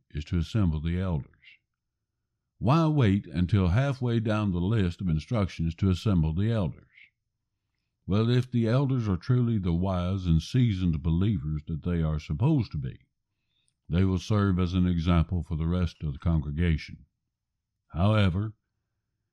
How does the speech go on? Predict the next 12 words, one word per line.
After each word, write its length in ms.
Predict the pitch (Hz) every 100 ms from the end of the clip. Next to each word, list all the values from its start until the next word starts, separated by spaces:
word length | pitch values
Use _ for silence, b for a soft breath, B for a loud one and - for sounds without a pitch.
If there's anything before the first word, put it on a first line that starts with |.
| _ _ -
in 160 | 80
many 260 | 98 120 135
instances, 760 | 131 123 87 - - - - _ _ _ _ _ _ _ _ _ _ _ -
in 140 | 90
many 240 | 101 123
churches, 560 | 131 147 113 - - - - _ _ _ _ _ _ _ _ _ _ _ _ _ _ _ _ _ _ _
the 140 | 78 98
elders 420 | 110 98 87 80
are 60 |
not 240 | 82 92 92
so 180 | 117 131
wise 720 | 117 76 67 71 82 -